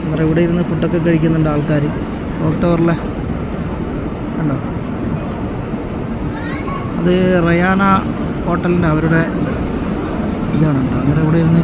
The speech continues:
ചായയും അതൊക്കെ രാവിലത്തെ അവർക്ക് ടിഫിൻ, ആ, ഇവിടുത്തെ ബ്രേക്ക്ഫാസ്റ്റൊക്കെ അവർക്ക് ഹാജിമാർക്ക് അവിടെ നിൽക്കുന്ന ഹാജിമാരുടെ ഇതാണ് കേട്ടോ കാണുന്നത്. അപ്പൊ നേരെ ക്ലോക്ക് ടവറിൻ്റെ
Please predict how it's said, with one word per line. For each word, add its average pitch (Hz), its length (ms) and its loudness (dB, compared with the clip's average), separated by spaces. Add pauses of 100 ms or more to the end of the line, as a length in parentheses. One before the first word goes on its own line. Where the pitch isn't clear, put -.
ചായയും 156 500 4 (180)
അതൊക്കെ 156 340 2 (420)
രാവിലത്തെ 156 440 2
അവർക്ക് 160 320 2
ടിഫിൻ, 165 220 2 (180)
ആ, 160 40 0 (160)
ഇവിടുത്തെ 160 400 2
ബ്രേക്ക്ഫാസ്റ്റൊക്കെ 175 640 2
അവർക്ക് 170 260 2 (720)
ഹാജിമാർക്ക് 175 480 4
അവിടെ 170 180 4
നിൽക്കുന്ന 175 280 4
ഹാജിമാരുടെ 170 460 4 (400)
ഇതാണ് 143 260 2
കേട്ടോ - 160 0 (580)
കാണുന്നത്. 139 340 0 (580)
അപ്പൊ 175 220 -6
നേരെ 202 480 2
ക്ലോക്ക് 185 280 0
ടവറിൻ്റെ 202 220 2